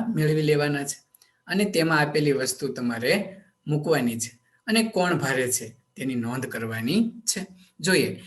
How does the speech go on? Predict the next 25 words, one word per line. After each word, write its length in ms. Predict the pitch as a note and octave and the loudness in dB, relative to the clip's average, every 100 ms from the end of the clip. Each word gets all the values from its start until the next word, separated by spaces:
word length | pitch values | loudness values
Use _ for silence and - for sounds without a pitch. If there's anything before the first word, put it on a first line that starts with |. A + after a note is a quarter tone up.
| - | -8
અહીં 160 | C#3+ D3+ | 0 2
લખ્યું 280 | C#3+ G#3 F#3 | 2 0 -2
છે 160 | - - _ _ - | -2 -6 _ _ -2
પેન્સિલ 460 | D3+ F#3 A#3+ A#3 A#3+ - - | 0 2 4 4 2 -6 -4
અને 180 | D3+ D3+ - | 0 0 0
પેન. 160 | A2+ G#2 - _ _ | -4 -4 -14 _ _
તો 60 | - | -8
તમારે 360 | - B2 A#2+ A#2+ | -4 -2 -2 -4
ત્રાજવા 500 | A#2 A2+ A2+ B2 C#3+ | -4 -4 -4 -2 2
લઈ 220 | F3 - - - _ _ - | 2 2 0 -10 _ _ 0
એક 140 | G3+ - | 0 2
પલ્લામાં 480 | C#3 B2 A2+ A2+ A2 - | 2 2 2 -2 -6 -6
પેન્સિલ 400 | C3 D#3 G3+ F#3+ | -2 0 2 2
મૂકવાની 420 | F#3+ G3+ G3+ G3+ G3+ | 2 2 2 2 -2
છે, 80 | G#3+ - _ - | -4 -10 _ -4
બીજા 300 | D3 C#3 A#2 | -2 0 -2
પલ્લામાં 540 | A#2+ A2+ A2+ C3+ A#3 - - _ _ | -6 -6 -2 0 0 -2 -12 _ _
પેન 180 | F3 D3+ B2 | 0 0 0
મૂકવાની 480 | A2+ A2 A2 A2 A2 | -2 -6 -8 -8 -8
છે 120 | - _ _ _ _ | -10 _ _ _ _
અને 180 | F3+ F#3+ D#3+ | 0 2 2
બંનેનો 340 | C#3+ C#3+ C3+ | 0 0 -2
વજન 280 | B2 C3 E3 | -2 0 0
કરવાનો 380 | E3 E3+ E3+ E3+ | -2 0 0 -2
છે. 120 | E3+ | -6